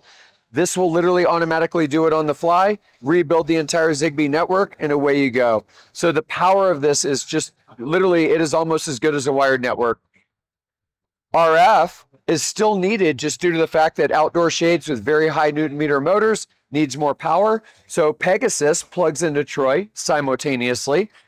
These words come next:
Now you have R F and, uh, Zigbee and four eighty-five all in one system. So these all integrate with all third-party control,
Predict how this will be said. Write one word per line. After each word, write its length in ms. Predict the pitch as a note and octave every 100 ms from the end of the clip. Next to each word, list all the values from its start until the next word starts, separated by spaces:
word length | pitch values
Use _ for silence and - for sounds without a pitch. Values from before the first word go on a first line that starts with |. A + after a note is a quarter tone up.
| -
Now 200 | C#3+ E3+
you 180 | G3+ F#3+
have 400 | D#3+ D3 D3+ _ -
R 220 | C#3+ G#3+
F 360 | E3 D3+ - _ _ _ _ -
and, 380 | D#3 D#3+ D#3+ - _ -
uh, 320 | - C#3+ C3+
Zigbee 640 | A#2+ C#3 D3+ D#3+ D#3+ D#3 _ -
and 300 | C#3+ D#3 D3
four 240 | - D#3 D3
eighty-five 600 | D3 - C3 C3 B2 - -
all 220 | C#3+ C#3+
in 140 | C#3
one 180 | B2+ B2
system. 480 | - A2+ - G#2+ G2 _ _ _ _ _
So 160 | - D#3+
these 300 | F3 G#3+ F#3
all 320 | E3 F3 F#3
integrate 460 | F#3 F3+ D#3 F3 D#3+
with 160 | D3+
all 160 | D#3 D#3
third-party 520 | - E3 C#3 E3 D3+
control, 600 | C#3+ C3+ - E3+ G3+ A3